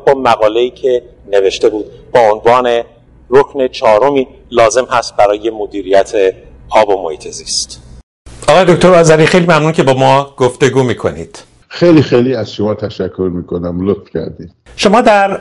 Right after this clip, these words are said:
Speaker 1: مقاله‌ای که داشتید در نشریه آب، محیط زیست و عدالت درباره قوه چهارم صحبت کردید، اینکه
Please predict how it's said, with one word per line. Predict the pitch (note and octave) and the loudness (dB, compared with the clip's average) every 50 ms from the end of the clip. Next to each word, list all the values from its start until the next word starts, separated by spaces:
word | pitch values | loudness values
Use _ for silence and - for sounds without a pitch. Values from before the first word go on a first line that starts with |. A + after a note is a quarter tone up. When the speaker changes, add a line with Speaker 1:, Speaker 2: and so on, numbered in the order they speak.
| - - | -6 -2
Speaker 1:
مقاله‌ای | D3+ C3+ B2+ B2 B2+ C3+ C3 C3 C3 C#3 D3 C#3+ | 0 0 0 2 2 0 2 2 2 2 0 0
که | C#3 - - D3+ C#3 | -4 -4 -2 -2 0
داشتید | B2+ C#3 C#3 C3+ - - D3+ C3+ C3 B2+ | 0 0 -2 -4 -4 -6 -8 -8 -6 -4
در | C3 C3 A#2+ A#2 A#2+ B2 B2 C3 C3 - A#2+ | -2 0 2 2 2 0 -2 -6 -8 -8 -6
نشریه | A2+ A2 A2 G#2 - - - A#2+ G#2 G#2+ A#2 A#2+ A#2 A#2+ B2 A#2+ A#2+ B2 B2 B2 _ _ _ _ _ _ _ _ _ _ _ _ _ _ _ - | -4 -2 -4 -4 -6 -10 -16 -10 -4 -4 -2 -2 0 0 0 2 2 0 0 -4 _ _ _ _ _ _ _ _ _ _ _ _ _ _ _ -2
آب، | C#3 C3+ C3 B2+ B2+ | 0 0 0 0 0
محیط | B2 B2 A#2+ A#2 A2+ - B2 | 0 0 0 0 0 -2 -4
زیست | G#2 G2+ A2 A#2+ A#2 - - - | -4 -4 -6 -8 -8 -6 -4 -2
و | A2 A2 - - - | -2 -2 -4 -6 -6
عدالت | A#2+ G#2+ G2+ G#2 G#2 G2+ G2+ A2 A#2+ B2+ B2+ B2+ - - - _ _ _ _ _ _ _ _ _ _ - | -4 -2 0 0 0 0 0 0 0 -2 -2 -4 -8 -20 -20 _ _ _ _ _ _ _ _ _ _ -2
درباره | D3 D3 D3+ D3 D#3 E3 E3 F3 F3+ F3+ F3 F3+ F3+ F#3 F3+ | 0 0 0 0 0 0 0 0 -2 -6 -4 -4 -2 -2 -4
قوه | F3 - - C3 A2 G#2 A2+ C3 C3+ C#3 C#3+ C#3+ C#3+ | -4 -4 -4 -4 -4 -4 -4 -4 -4 -2 -2 -4 -4
چهارم | - - - A2+ - - A#2 G#2+ G#2+ A#2 B2 A#2+ A#2+ A#2 A2 | -8 -10 -10 -8 -4 -2 0 0 0 0 0 -2 -2 -4 -8
صحبت | - - - E2+ - - - F2+ E2+ - | -8 -8 -8 -10 -10 -8 -8 -8 -8 -10
کردید، | - - F2+ E2+ - - - - - - - - | -16 -14 -14 -14 -14 -14 -16 -20 -20 -20 -12 -6
اینکه | - C3 B2+ B2+ - C#3+ C3+ C3+ C3+ | -2 0 0 2 2 2 0 0 -2